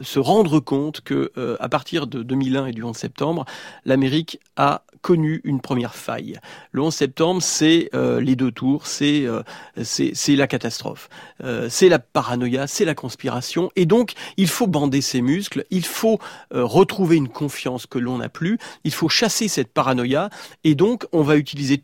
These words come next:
tous les super-héros qui nous, qui nous rassurent, parce qu'en fait, l'image du super-héros, c'est avant tout l'image du héros, d'un héros national. La fabrique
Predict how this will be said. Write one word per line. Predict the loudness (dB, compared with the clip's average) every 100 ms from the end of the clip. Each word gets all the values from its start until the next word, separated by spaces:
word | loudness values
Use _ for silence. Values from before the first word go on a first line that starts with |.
| 0
tous | 2 4
les | 4
super-héros | 2 -2 0 2 4 4 2 -2
qui | -2
nous, | 0 0 0 -4 -8 -10 -12 -12 -10 -2
qui | -2
nous |
rassurent, | -2 -4 -6 -4 -4 -6 -12 -10
parce | -8
qu'en | -6 -4
fait, | -6 -4
l'image | -4 -2 -2 -4
du | -8
super-héros, | -10 -4 -2 2 0 -2 -8 -10
c'est | 0 0 0 _ 2
avant | 6 6 4
tout | 2 0 0 -10 -14 -4
l'image | 0 2 0
du | 2
héros, | 2 4 2 0 -2
d'un | 0
héros | 2 0 -2 0
national. | 2 4 2 -2 0 0 0 -6 -18 -6 0
La | 2
fabrique | 2 2 2 0 -8